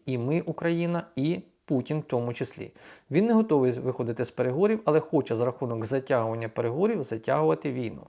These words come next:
Не думаю, що це йому вдасться, мається на увазі робити одне і інше. Йому потрібно буде відмовитися або від одного, або від іншого.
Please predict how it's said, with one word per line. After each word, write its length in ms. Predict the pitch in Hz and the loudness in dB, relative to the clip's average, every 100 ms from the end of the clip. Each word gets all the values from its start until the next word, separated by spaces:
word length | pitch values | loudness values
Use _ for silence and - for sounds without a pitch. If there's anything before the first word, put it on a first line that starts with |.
| _ - - - - - - - _ | _ -20 -20 -20 -20 -20 -20 -20 _
Не 140 | 156 226 | 2 6
думаю, 320 | 220 190 156 | 8 8 6
що 220 | - 156 | 4 0
це 220 | - 156 | 4 2
йому 180 | 135 131 | 4 0
вдасться, 440 | 123 180 220 - | 4 4 4 2
мається 360 | 143 135 123 123 | 0 0 -2 -2
на 100 | 120 | 0
увазі 260 | 127 117 117 | 2 2 0
робити 400 | 117 143 147 120 | 0 0 0 -2
одне 260 | 113 113 127 | -2 -2 -4
і 200 | 113 107 | -4 -6
інше. 260 | 107 - | -8 -4
Йому 180 | 127 180 | 0 0
потрібно 400 | 170 156 143 123 | 0 0 0 0
буде 200 | 117 110 | -2 -2
відмовитися 640 | 117 117 110 110 110 - - | -2 -2 -4 -4 -6 -6 0
або 260 | 120 165 | 2 2
від 120 | 202 196 | 2 2
одного, 440 | 220 247 214 214 | 2 2 2 0
або 240 | - 131 151 | -2 -2 -2
від 160 | 127 - | -4 -6
іншого. 440 | 95 - - - | -12 -12 -14 -14